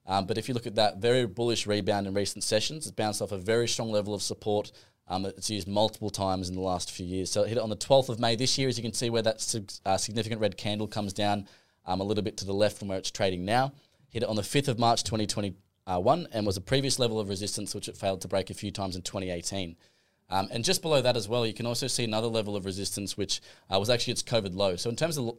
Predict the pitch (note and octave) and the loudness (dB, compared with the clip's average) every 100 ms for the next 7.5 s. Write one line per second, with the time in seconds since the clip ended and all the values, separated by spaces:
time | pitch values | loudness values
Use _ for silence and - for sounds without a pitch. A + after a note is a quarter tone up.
0 | - A2+ A#2 A#2+ A2+ G#2+ G#2+ G2+ F#2+ A2 | -2 2 2 4 2 2 -2 -4 -6 -4
1 | G#2 D3 - G#2+ G#2 G2+ A2 A#2+ A#2+ G#2+ | -4 -6 -2 0 0 -2 0 2 2 -2
2 | A2+ - G#2 G#2 G2+ G2 - _ _ - | -4 -4 -2 0 0 0 -8 _ _ -8
3 | G2+ G#2+ G#2 - - G2+ - B2 A2 G2+ | -4 -2 -2 -6 -8 -4 4 4 4 4
4 | G#2 F#2 F#2+ G#2 A2 G2+ G2+ F#2+ F#2 - | 4 2 -4 -2 0 0 -2 -6 -8 -8
5 | - G2 - F2+ F2 E2+ F#2 E2+ - E2+ | -6 -4 -4 -8 -8 -6 -4 -4 -6 -4
6 | C#3+ C#3+ F#2 A2 A2+ - A2 G#2 G2 F#2+ | -4 -4 0 0 2 0 -2 -2 -4 -6
7 | - - G#2 C3 | -8 -4 0 0